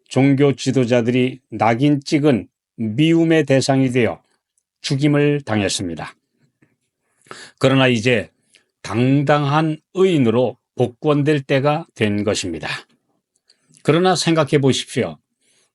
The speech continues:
비록 의인이라 해도 그리고 그 믿음을 지키기 위해 순교당한 성도라 할지라도 그들의 품성에 어떤 흠도 없고 점도 없이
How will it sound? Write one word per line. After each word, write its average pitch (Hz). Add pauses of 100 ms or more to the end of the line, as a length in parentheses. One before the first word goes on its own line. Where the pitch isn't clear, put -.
(140)
비록 123 (180)
의인이라 175
해도 127 (680)
그리고 131
그 -
믿음을 131
지키기 127
위해 127 (460)
순교당한 156 (240)
성도라 135
할지라도 131 (760)
그들의 120
품성에 117 (200)
어떤 160
흠도 165 (220)
없고 98 (360)
점도 147
없이 117